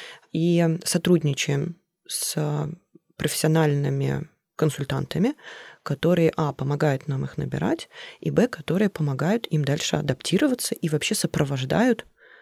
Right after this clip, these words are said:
по ходу их работы. Конечно, мы под каждого сотрудника такого не делаем какую-то специальную работу, но мы учитываем, э, те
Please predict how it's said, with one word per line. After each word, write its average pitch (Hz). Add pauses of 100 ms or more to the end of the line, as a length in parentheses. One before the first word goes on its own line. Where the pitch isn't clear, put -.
(140)
по 147
ходу 180
их -
работы. 127 (680)
Конечно, 170
мы 170 (140)
под 156
каждого 151
сотрудника 139
такого 139
не 175
делаем 156
какую-то -
специальную 143
работу, 190
но 143
мы 175
учитываем, 269 (500)
э, 143
те 143